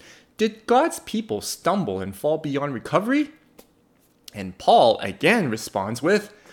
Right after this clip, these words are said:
"Of course not." The third part begins with an inquiry. More like a statement, but really there's an implying question underneath. "Those branches were broken off to make room for me."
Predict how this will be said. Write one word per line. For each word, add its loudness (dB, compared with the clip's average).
"Of 0
course 4
not." -4
The 4
third 2
part 2
begins 0
with -6
an -6
inquiry. -6
More 4
like 0
a -4
statement, -4
but -4
really 0
there's -4
an -8
implying -8
question -8
underneath. -12
"Those 6
branches 2
were 0
broken -2
off -2
to -6
make -4
room -2
for 6
me." 0